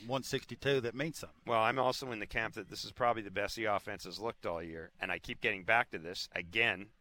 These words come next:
Speaker 2: they're solid defensively. Um,
Speaker 1: Can't believe I'm saying this, but hopefully Brandon Belt's in the lineup tomorrow.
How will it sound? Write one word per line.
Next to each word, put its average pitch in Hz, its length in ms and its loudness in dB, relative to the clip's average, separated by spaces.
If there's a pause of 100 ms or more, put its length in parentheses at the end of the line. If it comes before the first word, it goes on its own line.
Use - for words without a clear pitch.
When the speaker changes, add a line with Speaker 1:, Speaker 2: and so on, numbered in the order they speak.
(120)
Speaker 2:
they're 92 140 -8
solid 98 480 0
defensively. 95 720 -6 (680)
Um, 90 760 -2 (180)
Speaker 1:
Can't 123 200 -2
believe 131 200 2
I'm 113 160 0
saying 143 300 0
this, 113 180 -4
but 117 140 -2
hopefully 120 360 0
Brandon 127 320 2
Belt's 147 300 0
in 127 80 -4
the 131 100 -2
lineup 170 320 0
tomorrow. 85 240 -12